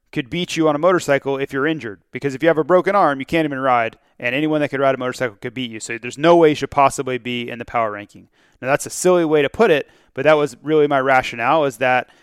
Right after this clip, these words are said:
you can't possibly make an argument to be in the power ranking if you're not even healthy enough to be in the race. So having said all that, number ten,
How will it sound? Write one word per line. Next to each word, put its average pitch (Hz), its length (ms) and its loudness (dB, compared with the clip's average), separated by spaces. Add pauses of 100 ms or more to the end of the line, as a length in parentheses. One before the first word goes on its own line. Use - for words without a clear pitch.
(420)
you 131 80 -16
can't 170 260 0
possibly 160 520 4
make 147 200 0
an 139 80 0
argument 135 400 -2
to 117 60 -20
be 127 80 -8
in 127 60 -6
the 120 60 -12
power 143 280 4
ranking 131 340 -6
if 127 120 -10
you're 123 100 -10
not 131 200 0
even 127 160 -4
healthy 123 320 -6
enough 120 240 -8
to 117 80 -20
be 117 120 -8
in 107 80 -12
the 107 80 -16
race. 104 400 -18 (600)
So - 120 -10
having 196 400 4
said 220 240 6
all 127 160 2
that, 107 220 -10 (380)
number 175 420 0
ten, 170 480 0